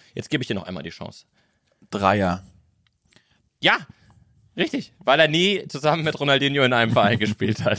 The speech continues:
Speaker 1: <laughs> Deswegen
Speaker 2: Boah, boah,
Speaker 1: kam
Speaker 2: ich mu-, ich muss ganz kurz eine Geschichte aus dem Lokalfußball. Die ist
Speaker 1: Sau
Speaker 2: schon vier,
Speaker 1: gerne.
Speaker 2: fünf Jahre her.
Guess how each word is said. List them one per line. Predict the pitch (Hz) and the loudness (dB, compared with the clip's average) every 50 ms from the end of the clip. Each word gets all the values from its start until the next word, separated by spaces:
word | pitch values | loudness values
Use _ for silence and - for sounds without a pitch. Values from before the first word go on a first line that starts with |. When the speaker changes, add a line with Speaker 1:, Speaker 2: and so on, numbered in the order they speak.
| 104 - - | -4 -8 -10
Speaker 1:
<laughs> | - - | -10 -10
Deswegen | - 143 - 226 233 226 202 - 131 131 | -10 -8 -6 -4 -4 -4 -4 -4 0 2
Speaker 2:
Boah, | 139 143 220 233 | 4 6 6 6
boah, | 120 160 156 | 6 6 6
Speaker 1:
kam | 131 120 113 95 - | 6 6 4 2 0
Speaker 2:
ich | 160 170 156 | -2 -2 0
mu-, | 160 170 170 - - _ - - - - | 0 -2 -2 -2 -10 _ -16 -10 -8 -6
ich | 147 151 | -4 -2
muss | 139 170 160 - | -2 -2 -4 -2
ganz | - 156 165 185 - | -2 -2 -2 -2 -4
kurz | 160 151 - | -4 -4 -4
eine | 151 147 | -6 -6
Geschichte | 139 156 151 - 127 120 123 - | -4 -6 -4 -2 -2 -2 -2 0
aus | - 131 135 131 - | -2 -2 -2 -2 -4
dem | 139 131 | -4 -4
Lokalfußball. | 127 123 - - 123 113 117 - - 113 104 - - 98 95 104 | -4 -4 -2 0 0 0 0 -2 -6 -10 -10 -4 -4 -2 -2 -2
Die | 107 | -2
ist | 107 | 0
Speaker 1:
Sau | 90 90 | 2 2
Speaker 2:
schon | 92 - | 2 2
vier, | - - | 4 4
Speaker 1:
gerne. | 147 147 147 | 4 4 2
Speaker 2:
fünf | 147 - | 2 4
Jahre | 135 127 117 117 110 | 2 4 4 4 4
her. | 110 101 98 98 110 | 4 4 4 2 0